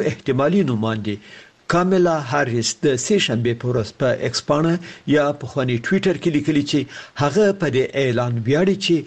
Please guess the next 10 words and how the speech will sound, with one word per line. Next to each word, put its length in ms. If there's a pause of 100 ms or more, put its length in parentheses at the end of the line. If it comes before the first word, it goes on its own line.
(360)
له 300
ټیم 260
والز 240 (100)
څخه 180 (100)
یې 180
غوښتنه 420
کړې 240
چې 80 (420)
د 200
هغې 240